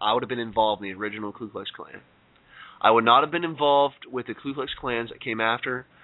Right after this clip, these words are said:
with the Freemasonic son of a bitch, Albert Pike.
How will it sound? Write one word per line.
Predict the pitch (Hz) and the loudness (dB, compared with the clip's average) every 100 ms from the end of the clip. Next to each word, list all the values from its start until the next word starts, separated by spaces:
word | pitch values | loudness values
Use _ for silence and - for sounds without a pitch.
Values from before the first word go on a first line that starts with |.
| - - | -14 -10
with | 104 | -10
the | - - | -2 4
Freemasonic | 135 123 120 - 120 117 117 - _ _ _ - - | 6 8 6 6 6 6 0 -10 _ _ _ -2 2
son | 131 | 2
of | 117 | 2
a | |
bitch, | 98 113 110 - - _ _ | 4 4 4 0 -4 _ _
Albert | 117 123 110 | 4 4 2
Pike. | - 117 120 | 0 2 2